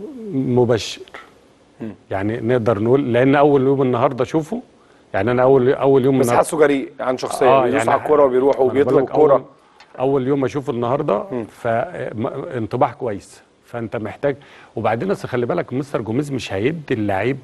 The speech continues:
Speaker 1: غير إذا كان واثق فيه وشايفه كويس وعارف إن هو عنده، آه، آه، حاجة كويسة.
Speaker 2: مم.
Speaker 1: آه، أنا كان نفسي، بس اللي كان نفسي فيه إن، إن، إن مهاب ياسر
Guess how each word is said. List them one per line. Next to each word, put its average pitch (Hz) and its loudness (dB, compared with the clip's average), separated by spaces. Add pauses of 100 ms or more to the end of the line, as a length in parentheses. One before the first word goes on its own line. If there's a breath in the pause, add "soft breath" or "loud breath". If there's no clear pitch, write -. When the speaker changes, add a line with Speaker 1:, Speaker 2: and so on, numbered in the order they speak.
Speaker 1:
غير 110 -4 (360)
إذا 98 -6
كان 139 -2 (400 loud breath)
واثق 135 -2
فيه 147 -4
وشايفه 110 -2
كويس 139 0
وعارف 110 0
إن 104 -8
هو 139 2 (340 loud breath)
عنده، 131 0 (220)
آه، 104 0
آه، - -4
حاجة 127 -2
كويسة. 101 -4 (320 loud breath)
Speaker 2:
مم. 117 -4
Speaker 1:
آه، 135 0
أنا 160 2
كان 131 -2
نفسي، 165 -2
بس - -2
اللي 113 -2
كان 165 -2
نفسي 180 -4
فيه 185 -6 (600 soft breath)
إن، 120 -4
إن، 104 -2
إن 95 -6 (120)
مهاب 123 0
ياسر 156 0